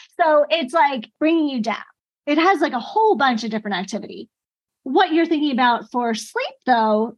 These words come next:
is that histamine piece. And that's when you're taking quetiapine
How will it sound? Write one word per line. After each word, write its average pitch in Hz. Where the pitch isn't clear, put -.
is 254
that 220
histamine 202
piece. -
And 254
that's 427
when 294
you're 269
taking 247
quetiapine 220